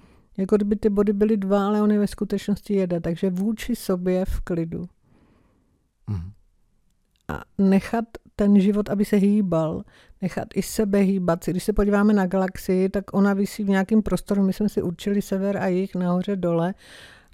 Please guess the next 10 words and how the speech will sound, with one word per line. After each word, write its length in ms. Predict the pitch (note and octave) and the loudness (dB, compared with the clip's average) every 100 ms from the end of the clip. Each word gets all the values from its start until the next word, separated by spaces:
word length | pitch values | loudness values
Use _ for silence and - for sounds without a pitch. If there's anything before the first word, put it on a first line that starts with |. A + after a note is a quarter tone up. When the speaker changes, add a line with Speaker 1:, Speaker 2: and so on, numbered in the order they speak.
| _ | _
Speaker 1:
Ale 160 | F#3+ F#3+ | -4 -4
když 220 | F#3 F3 | -4 -4
bychom 640 | F#3+ G3+ - - G3+ G3+ | 0 0 0 0 2 2
se 140 | F#3+ G#3 | 0 0
pohybovali 500 | F#3+ G3+ G3 G#3 G3+ | 2 2 2 0 2
ve 140 | F#3 | 2
vesmíru, 420 | F#3+ - G3 G3 | 2 2 2 2
tak 180 | G3+ G3+ | 2 0
zjistíme, 480 | F#3+ - G#3 G3+ G3 | 0 -2 0 4 4
že 600 | G3 G#3 G3+ G3+ G3+ | 4 4 4 4 4